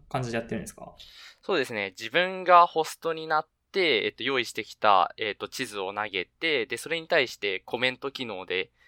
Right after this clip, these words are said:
Speaker 2: ルート書いてもらって、それに対してみんなが質問して、「こういうルートありなんじゃない？」とか、「ここ、こういうルートで書いたけど、どういうとこ見てるの？」とか、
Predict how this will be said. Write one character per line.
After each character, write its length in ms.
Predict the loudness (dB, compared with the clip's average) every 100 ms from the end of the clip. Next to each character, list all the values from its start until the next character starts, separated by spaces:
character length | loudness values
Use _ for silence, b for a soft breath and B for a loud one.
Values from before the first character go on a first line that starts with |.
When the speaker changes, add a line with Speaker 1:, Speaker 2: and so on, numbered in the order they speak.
| b -10
Speaker 2:
ル 160 | -10 -8
ー 20 |
ト 120 | 0
書 80 | 2
い 80 | 2
て 80 | -2
も 80 |
ら 120 | -6 -8
っ 40 | _ -2
て、 320 | 2 0 -2 _ _ -8
そ 120 | -2
れ 80 | -2
に 140 | 4
対 200 | 4 4
し 80 | 0
て 220 | -6 -4
み 120 | -8
ん 40 | -6
な 120 | -2
が 100 | -2
質 220 | -4 -10
問 200 | -10 -10
し 100 | -10
て、 260 | -8 -8 -8
「こ 140 | -8
う 20 | -6
い 40 |
う 20 |
ル 140 | -6 0
ー 0 |
ト 180 | 4
あ 60 | 4
り 100 | 2
な 80 | -4
ん 60 |
じ 60 | -4
ゃ 40 |
な 80 | -4
い？」 60 | -4
と 100 | -4
か、 100 | -6
「こ 120 | -8
こ、 320 | -10 -6 -6 -6
こ 120 | -6
う 60 | -4
い 140 | -2
う 20 |
ル 260 | -4 -4 -2
ー 20 |
ト 80 | 0
で 80 | 0
書 80 | 0
い 60 | -2
た 100 | -6
け 80 | -12
ど、 120 | -12
ど 120 | -6
う 60 | -6
い 40 |
う 20 | -6
と 100 | -10
こ 120 | -10
見 100 | -6
て 100 | -6
る 120 | -6
の？」 120 | -10 -10
と 60 |
か、 180 | -4 -4